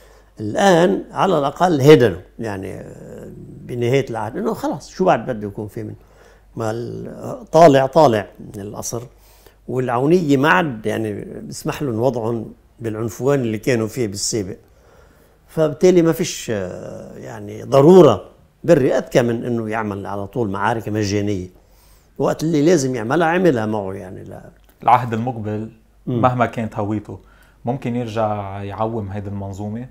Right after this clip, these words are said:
Speaker 2: ولا بانتظار نعرف الهوية؟
Speaker 1: لك هو لك بال-، في رأيين.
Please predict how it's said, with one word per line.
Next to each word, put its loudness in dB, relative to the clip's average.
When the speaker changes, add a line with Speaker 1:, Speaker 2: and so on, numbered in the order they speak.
Speaker 2:
ولا -4
بانتظار -2
نعرف -6
الهوية؟ -10
Speaker 1:
لك 2
هو 12
لك 8
بال-، -6
في 4
رأيين. -4